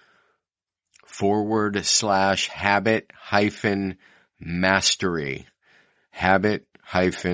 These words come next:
habit factor dot com forward slash habit hyphen mastery. Small group coaching.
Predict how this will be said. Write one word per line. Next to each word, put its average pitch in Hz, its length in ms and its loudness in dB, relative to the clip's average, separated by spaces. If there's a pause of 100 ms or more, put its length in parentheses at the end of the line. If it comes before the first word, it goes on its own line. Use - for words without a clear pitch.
(1500)
habit 85 320 0
factor 87 640 -2 (180)
dot 107 280 4
com 104 520 2 (580)
forward 101 500 0
slash 95 460 2
habit 92 500 -2 (640)
hyphen 87 720 -2 (240)
mastery. 87 760 -2 (440)
Small 104 420 2
group 113 320 0
coaching. 101 680 0